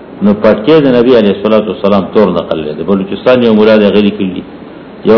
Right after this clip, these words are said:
پکې ته د خوزدار څوک دی، د بکران، هغه پرې رسالې لیکلې ده. چا هم د سپین پټکي روایت نه نقل کړی. چا؟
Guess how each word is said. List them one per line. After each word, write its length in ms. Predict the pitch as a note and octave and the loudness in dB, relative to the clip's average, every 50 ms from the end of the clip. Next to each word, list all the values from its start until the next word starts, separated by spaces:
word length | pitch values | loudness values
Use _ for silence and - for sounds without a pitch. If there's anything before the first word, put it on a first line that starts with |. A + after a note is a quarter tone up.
| G#2 G2+ | 2 2
پکې 180 | G2+ G#2+ G#2+ G#2 | 0 -2 -2 0
ته 60 | A2+ G#2+ G2+ | 0 0 2
د 80 | G2 G2 F#2+ - | 2 0 0 0
خوزدار 360 | G2+ G2+ F#2+ F2 A#2+ - A#2+ G#2+ G#2+ | 0 0 0 2 2 2 2 2 0
څوک 120 | G#2+ G#2+ G#2 G#2+ | -2 0 2 2
دی، 60 | G#2+ | 2
د 80 | G2 G2 F#2 | 2 2 0
بکران، 300 | G2 F2+ - G2+ G#2 G2+ | -2 -2 0 0 0 2
هغه 140 | G2+ G2+ G#2+ G#2+ | 2 2 0 0
پرې 80 | A2 G#2+ G2+ | 0 -2 -2
رسالې 280 | - - G#2 G#2 G#2 G2 G2 | 0 2 2 2 2 0 0
لیکلې 240 | F#2+ G#2 G2 G2 G2 | -2 -2 -2 -2 -2
ده. 60 | F2+ - - - - - - - - - - | -4 -6 -8 -16 -18 -20 -20 -20 -20 -6 0
چا 80 | - E3 E3+ F3 | 2 4 4 4
هم 100 | E3+ D3+ | 2 0
د 60 | C3 A#2+ - | -2 -4 -4
سپین 200 | - - C#3 A#2 - | -2 -2 -2 0 2
پټکي 240 | A#2+ G#2+ - - A#2 G#2 | 0 0 0 -2 0 2
روایت 220 | G2+ G2 F#2+ F2 D#2+ | 2 2 2 0 -2
نه 160 | F#2 E2+ E2 | -6 -8 -8
نقل 260 | D#2 D2+ D#2+ E2+ D2+ - - | -10 -12 -12 -12 -16 -14 -14
کړی. 160 | - - - - - - - - - - - - - - - - - | -16 -16 -16 -20 -20 -20 -20 -20 -20 -20 -20 -20 -20 -20 -20 -6 -4
چا؟ 100 | F#2+ | -4